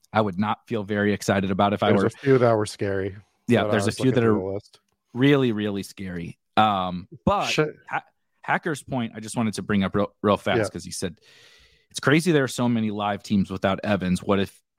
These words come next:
Speaker 1: the guy, what if you don't need the guy you need?" Right? And it is a fascinating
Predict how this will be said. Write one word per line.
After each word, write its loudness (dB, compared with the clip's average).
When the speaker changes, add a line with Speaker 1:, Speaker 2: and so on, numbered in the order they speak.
Speaker 1:
the -2
guy, -4
what 4
if 0
you 2
don't 0
need 0
the 0
guy 2
you -6
need?" 0
Right? 2
And 4
it -4
is 2
a 0
fascinating -2